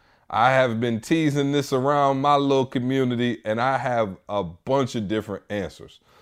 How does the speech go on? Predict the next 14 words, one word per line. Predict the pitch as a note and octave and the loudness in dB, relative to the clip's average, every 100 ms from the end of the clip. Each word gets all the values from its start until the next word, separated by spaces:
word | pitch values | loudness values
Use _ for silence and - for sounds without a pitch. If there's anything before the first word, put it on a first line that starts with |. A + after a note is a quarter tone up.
| _ | _
So | - C#3+ | -2 0
one | A#2 D3+ F#3 | 4 4 4
gotta | E3 C#3+ | 6 6
go. | A2+ G#2 F2+ C#2+ _ _ _ _ _ _ _ _ - | 4 2 0 -2 _ _ _ _ _ _ _ _ -18
All | F2 | -6
right? | F2+ C#3+ D3+ - _ _ _ | 2 4 2 -4 _ _ _
This | G#2+ D3+ | -2 -2
first | - F#3 F#3+ F3+ - | 0 4 4 4 2
person | F3+ D#3 - F2 D2+ - _ _ _ _ _ _ _ _ | 4 4 2 -8 -12 -18 _ _ _ _ _ _ _ _
is | - F#2+ | -10 -6
a | G2 | -6
devastating | D#2+ - D#3+ D3+ C3 - C3 A#2 A2+ | -6 2 4 4 -2 0 0 0 -2
knockout | B2 B2 B2+ G#2 F#2 | -2 -2 0 -2 -2
artist. | G2+ F2+ C#2+ - _ | -2 -2 -4 -14 _